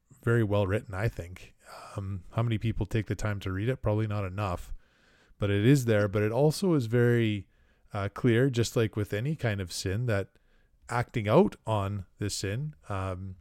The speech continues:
you know, in our thoughts, in our words, is still a sin, right? It is, and, and the call is really to repentance. But maybe just to that point, and I actually, uh, I thought I had my catechism in front of me. I've got my Bible, my Didache Bible with references to the catechism, but I actually,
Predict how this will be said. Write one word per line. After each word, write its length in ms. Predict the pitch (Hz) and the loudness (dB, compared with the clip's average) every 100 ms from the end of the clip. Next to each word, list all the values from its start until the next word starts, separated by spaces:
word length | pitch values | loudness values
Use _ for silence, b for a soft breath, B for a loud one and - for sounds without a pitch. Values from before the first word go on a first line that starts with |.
| - _ - | -20 _ -6
you 100 | 107 | -2
know, 120 | 104 | -2
in 100 | 107 | 0
our 120 | 123 | 2
thoughts, 380 | - 110 113 - | 4 4 2 2
in 80 | 107 | 0
our 160 | 120 | 2
words, 560 | 123 113 104 117 113 - b b b b b | 4 4 2 0 -4 -10 b b b b b
is 200 | 127 135 | 4 4
still 300 | - 135 127 | 6 8 8
a 80 | 120 | 4
sin, 320 | - 113 85 87 | 2 0 -2 -4
right? 280 | 98 107 120 | 0 0 0
It 120 | 104 | -4
is, 340 | 104 101 95 | -4 -4 -6
and, 300 | - 110 110 | -4 -4 -4
and 160 | 113 101 | -4 -2
the 60 | 104 | 0
call 280 | - 120 | 4 6
is 140 | 110 95 | 4 2
really 200 | 104 101 | 0 -2
to 240 | - 107 | -2 -4
repentance. 580 | 92 90 107 98 95 85 | -4 -4 -6 -4 -6 -8
But 240 | - 101 139 | -6 -4 0
maybe 200 | 190 190 | 0 4
just 220 | 147 - | 4 4
to 100 | 117 | 4
that 300 | 110 110 - _ | 4 4 0 _
point, 260 | - 123 101 | 0 0 2
and 80 | 101 | 0
I 140 | 107 - 110 | 0 0 0
actually, 440 | 120 - 101 98 | 0 0 0 0
uh, 140 | 92 - | -2 -2
I 80 | 107 | 2
thought 200 | 110 165 | 6 8
I 60 | 131 | 8
had 120 | 123 | 6
my 140 | 107 | 2
catechism 480 | - 113 113 117 101 | 0 0 0 0 -2
in 60 | 95 | -2
front 180 | 110 113 | -2 0
of 40 | |
me. 80 | 120 | 0
I've 180 | 113 113 | 0 2
got 220 | 120 - - | 0 0 -6
my 300 | 104 92 - b b b b b | -6 -6 -8 b b b b b
Bible, 520 | 101 110 131 147 107 | 0 6 8 8 6
my 120 | 104 98 | 2 2
Didache 460 | 120 127 - 107 | 4 4 4 2
Bible 380 | 107 110 104 95 | 4 4 2 2
with 280 | 110 135 - | 6 6 6
references 540 | 117 - 110 - 104 | 4 4 0 0 0
to 100 | - | 0
the 80 | 98 | -2
catechism, 560 | - 90 90 104 98 98 | 0 0 -2 -2 -2 0
but 80 | |
I 160 | 92 98 | 0 0
actually, 460 | 101 - 104 98 | 0 -2 -4 -6